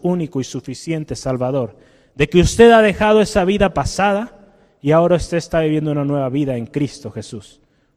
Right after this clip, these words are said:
Usted ha rechazado por completo esa vida y ahora decide seguir a Cristo.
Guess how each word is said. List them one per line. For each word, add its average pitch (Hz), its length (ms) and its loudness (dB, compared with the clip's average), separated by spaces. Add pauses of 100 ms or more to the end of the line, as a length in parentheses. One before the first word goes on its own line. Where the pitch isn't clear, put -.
Usted 175 300 -2
ha 190 100 6
rechazado 190 720 2
por 190 160 -2
completo 170 460 0
esa 147 200 -4
vida 208 340 0 (280)
y 135 100 0
ahora 160 300 4
decide 185 540 -2 (180)
seguir 123 400 -6
a 117 80 -8
Cristo. - 480 -8